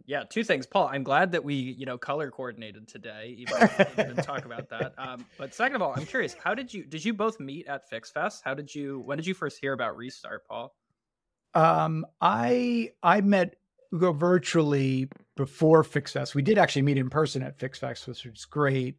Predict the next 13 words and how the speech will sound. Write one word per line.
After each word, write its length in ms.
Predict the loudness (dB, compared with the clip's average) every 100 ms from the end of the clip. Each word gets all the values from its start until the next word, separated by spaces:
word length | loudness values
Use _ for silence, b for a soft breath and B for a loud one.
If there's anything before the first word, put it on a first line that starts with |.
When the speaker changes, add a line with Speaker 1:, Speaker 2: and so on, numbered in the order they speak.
| -4
Speaker 2:
And 160 | -2
I, 560 | 0 2 2 0 -2 -4 b b b b _ _ _ 2
I 120 | 4
think 220 | 4 2
just 200 | 0 2
got 180 | 4 4
turned 220 | 2 6
on 100 | 6
to 80 | 6
Restart 460 | 2 2 4 4 2
proj-, 520 | 2 4 2 -4 -6
uh, 240 | 0 2 0
Project, 640 | -2 -2 -2 -2 -4 _